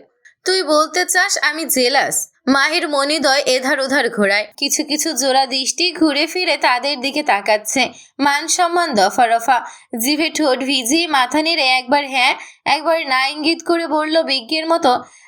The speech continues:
"আপনি যে সেদিন বললেন সুখের প্রেমে পড়েছেন, চোখের সামনে প্রেমিকার সাথে পরপুরুষের সখ্যতা গড়ে উঠলে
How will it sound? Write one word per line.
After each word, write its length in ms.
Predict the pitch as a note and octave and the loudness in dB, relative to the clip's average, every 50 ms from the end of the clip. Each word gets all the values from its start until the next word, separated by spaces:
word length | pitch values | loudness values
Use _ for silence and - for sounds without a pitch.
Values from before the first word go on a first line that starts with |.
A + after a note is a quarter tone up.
| _ | _
"আপনি 360 | - B3 C4+ C4 - C#4 D#4 | -2 -2 -2 -2 -4 -4 -4
যে 140 | C#4 D#4 D#4 | -2 -2 -2
সেদিন 400 | D4+ - D4+ B3+ A#3+ C#4+ D4+ D4+ | -2 0 -2 0 0 0 -2 0
বললেন 360 | C#4 C#4 B3 C4+ C#4+ D4+ F4 | 0 0 2 2 2 0 0
সুখের 360 | E4+ - E4+ D#4+ E4 E4+ E4+ E4 | 0 -2 -2 0 0 -2 -4 -2
প্রেমে 340 | - D4+ C#4 C#4 C#4 D4 | 0 0 0 0 -2 -4
পড়েছেন, 520 | C#4+ D4+ D4 D4 C#4+ D4 - - E4 F4 F#4+ - _ _ - - _ _ | -2 0 0 0 0 -2 -2 -2 -2 -4 -6 -10 _ _ -20 -20 _ _
চোখের 360 | - F4 E4+ F4 - F#4 F4+ F4+ | -2 -2 -2 0 -2 -2 -2 0
সামনে 340 | - F4+ F4 F4 F4+ F4+ | 0 0 0 0 -2 -4
প্রেমিকার 540 | E4 - C4+ D#4 D#4 D#4 D#4+ D#4 F4 E4 E4+ | -4 -2 -2 -2 -2 -4 -4 -2 0 0 0
সাথে 380 | E4+ - E4 D4 C#4+ - F#4 F#4+ | 0 0 0 0 0 0 -4 0
পরপুরুষের 640 | F#4+ D#4 C#4 C#4 C#4+ D4 D4+ D#4 D4+ - - E4+ E4 | 2 4 2 2 2 -2 -4 -2 -2 0 0 0 0
সখ্যতা 560 | - - D#4+ C4+ B3+ C4 - D#4 D#4 D#4+ D#4 | 0 2 2 2 2 2 -2 -2 0 0 -2
গড়ে 320 | D4+ B3+ C4+ C#4 C#4 D4+ D#4+ | -2 0 -2 -2 0 0 -2
উঠলে 420 | E4+ D#4+ - - D#4 C4 C4+ - | -2 -2 0 0 2 2 0 -4